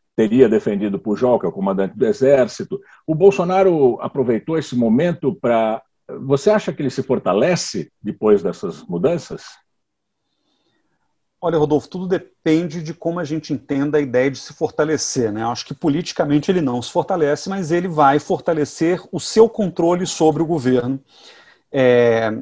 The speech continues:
Speaker 2: e a gente pode até comentar mais tarde sobre o que que isso pode significar do ponto de vista do desdobramento político disso,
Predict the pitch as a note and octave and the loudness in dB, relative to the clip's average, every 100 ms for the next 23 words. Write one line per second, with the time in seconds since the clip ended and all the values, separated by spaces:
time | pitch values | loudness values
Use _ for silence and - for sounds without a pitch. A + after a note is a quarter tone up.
0 | - _ - D3 C#3 C3+ C3 B2 B2 A#2+ | -12 _ -4 0 2 2 2 0 -2 -4
1 | B2 - C3 C3 D3+ D3+ C3+ A#2 C3 B2+ | -2 2 2 2 -2 0 -2 2 2 2
2 | A#2+ - A#2+ B2 A#2 C#3 B2 A2+ - C#3 | 0 -2 -2 -2 -2 0 0 -2 -2 -2
3 | A#2 A2+ _ _ _ _ - B2+ E3 - | -2 -8 _ _ _ _ -16 -10 -8 -6
4 | C#3+ - C#3+ C#3 - C#3+ D3 - C3 D3+ | -6 2 2 2 -2 -2 -2 -2 -4 4
5 | E3+ D3+ - C#3 B2+ A#2 A#2 B2+ - A#2+ | 4 4 -2 -4 -4 -4 0 -2 -2 -4
6 | B2 A#2 C3+ B2+ B2 B2+ F#3+ G#3 - - | -4 0 2 2 0 2 2 2 -4 -8
7 | B2+ B2+ B3+ - A#2+ G2+ B2 D#3 - | -4 -2 -4 -8 -12 -10 -10 -10 -14